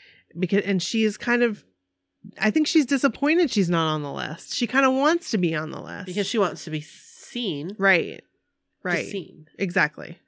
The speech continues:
Speaker 1: Exactly.
Speaker 2: Even though it would be easy for, like, a friend of hers or non-friend or
Speaker 1: Right.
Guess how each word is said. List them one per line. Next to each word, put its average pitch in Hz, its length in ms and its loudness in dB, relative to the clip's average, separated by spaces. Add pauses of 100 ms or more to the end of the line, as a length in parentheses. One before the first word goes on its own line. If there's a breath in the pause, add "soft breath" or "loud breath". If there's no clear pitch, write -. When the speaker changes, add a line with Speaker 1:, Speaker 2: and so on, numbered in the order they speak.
Speaker 1:
Exactly. 175 640 -6
Speaker 2:
Even 208 360 2
though 175 440 4
it 151 80 -6
would 160 140 -4
be 160 180 -2
easy 165 240 -4
for, 143 320 0
like, 135 160 -6
a 139 80 -6
friend 131 500 -2 (280)
of 135 120 -8
hers - 680 -10 (520)
or 160 160 -4
non-friend 135 720 -4
or 131 300 -6
Speaker 1:
Right. 269 160 2